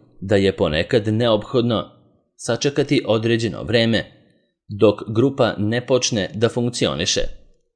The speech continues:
pošto je za to nužno da se prijavi najmanje četvoro polaznika.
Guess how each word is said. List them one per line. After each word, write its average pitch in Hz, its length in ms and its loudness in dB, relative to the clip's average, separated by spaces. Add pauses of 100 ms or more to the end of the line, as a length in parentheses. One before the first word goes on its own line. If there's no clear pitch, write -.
(360)
pošto 117 560 2
je 113 340 2
za 104 240 0
to 127 260 0
nužno 123 460 -2 (580)
da 101 220 2
se 98 240 -2
prijavi 117 420 0
najmanje 110 600 0
četvoro 90 520 -2
polaznika. 87 680 -2